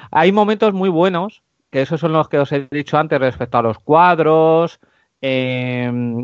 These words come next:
todo eso. Pero hay momentos bastante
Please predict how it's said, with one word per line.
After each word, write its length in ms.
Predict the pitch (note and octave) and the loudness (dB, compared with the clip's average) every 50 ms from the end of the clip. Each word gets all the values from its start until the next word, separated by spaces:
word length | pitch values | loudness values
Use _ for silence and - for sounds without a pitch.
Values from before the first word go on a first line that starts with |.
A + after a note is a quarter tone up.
| - A#2 - | -10 -8 -2
todo 200 | - F3 F3 D3+ | 0 2 4 4
eso. 260 | D3+ - - C#3 B2+ | 2 2 0 -2 0
Pero 140 | - C#3+ D3 | 2 2 2
hay 80 | E3 F3+ | 2 0
momentos 420 | G3 G3+ F#3+ G3+ G3 F#3 G#3 G3 | 0 0 0 -2 -2 0 0 0
bastante 1300 | F3 D#3 C#3 - - E3 E3 D#3+ - F3 F3+ F3 E3+ E3 D#3+ D#3 D3+ D3 C#3 C3+ C3 B2+ B2 B2 B2 A#2+ | 0 0 -2 -2 -6 -8 -8 -4 -2 0 2 2 2 2 2 2 2 0 0 0 0 0 0 -2 -2 -4